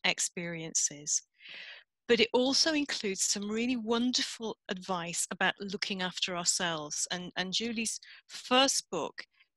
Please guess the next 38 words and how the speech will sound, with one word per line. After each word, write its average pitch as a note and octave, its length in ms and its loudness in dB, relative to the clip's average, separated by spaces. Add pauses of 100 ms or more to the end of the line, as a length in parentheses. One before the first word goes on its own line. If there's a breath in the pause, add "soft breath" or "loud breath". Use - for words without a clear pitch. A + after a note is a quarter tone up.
um, F#3 260 -2 (180)
talks - 520 2
about F3 340 2
seeing F#3+ 380 0
our F#3 180 2
life F3+ 720 -4
as F#3+ 140 2
a G3 60 -6
path - 300 -4
through F3+ 300 -6
a F3 40 -6
garden, E3+ 600 -4 (680 loud breath)
and F#3+ 120 2
how F#3+ 580 2 (680 loud breath)
we F#3+ 440 -2
need G3 360 -2
to F#3+ 440 0
recognise F#3+ 500 -2
who F#3+ 180 -6
are E3+ 60 -6
the E3 80 -10
flowers F#3+ 480 -2
in F#3+ 80 -6
our F3+ 140 -6
garden, F#3 400 -4
the - 100 -12
things G3 240 -8
that F#3 100 -8
are F3 60 -6 (100)
precious - 480 -4
to F3 200 -6
us, F3+ 180 -2
the F3+ 120 -10
people F#3 380 -10
who, F3+ 220 -8 (320 loud breath)
who F#3+ 100 -4
nurture F#3+ 640 0
us, D#3 300 -2